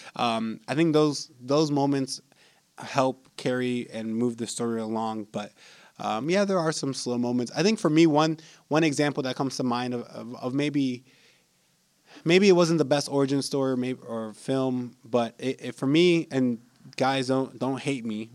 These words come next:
but for me, I would say maybe it's Iron Man. I know a lot of people love, love Iron Man, and to, even to this day, they would say that Iron Man is their favorite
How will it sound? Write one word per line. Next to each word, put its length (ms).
but 280
for 140
me, 160
I 80
would 200
say 220
maybe 380
it's 120
Iron 340
Man. 320
I 120
know 180
a 20
lot 320
of 60
people 340
love, 640
love 420
Iron 300
Man, 160
and 200
to, 200
even 300
to 100
this 200
day, 260
they 220
would 180
say 140
that 220
Iron 260
Man 160
is 180
their 140
favorite 500